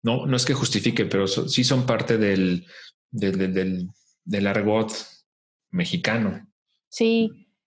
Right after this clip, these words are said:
Speaker 2: yo, yo creo que sí, y también creo yo que a muchas mujeres no nos gusta o no les gusta que las alburen directamente. O sea, si un hombre llega y, y un amigo, un conocido, y suelta un albur, no un piropo naco, sino un albur,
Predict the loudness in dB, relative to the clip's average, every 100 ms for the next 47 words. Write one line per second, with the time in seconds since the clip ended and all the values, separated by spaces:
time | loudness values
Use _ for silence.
0 | _ -2 0 2 2 2 2 0 2 2
1 | 2 2 4 2 2 2 4 2 0 -2
2 | 2 4 4 4 2 0 0 2 2 0
3 | 2 2 2 0 0 -2 0 2 4 2
4 | 2 2 2 0 2 2 4 2 2 0
5 | 2 0 0 -4 _ _ -2 2 2 2
6 | 2 4 4 4 4 4 2 0 0 0
7 | -2 -2 0 0 2 4 4 4 4 2
8 | -4 -6 _ 2 4 6 4 4 2 2
9 | 2 2 2 2 4 4 4 2 2 6
10 | 6 6 6 4 4 4 2 2 2 2
11 | 2 4 4 0 -4 -18 -20 0 4 4
12 | 4 4 4 4 6 6 6 4 2 4
13 | 4 4 4 4 4 4 4 4 4 2
14 | -2 -4 -2 0 2 4 4 6 4 4
15 | 4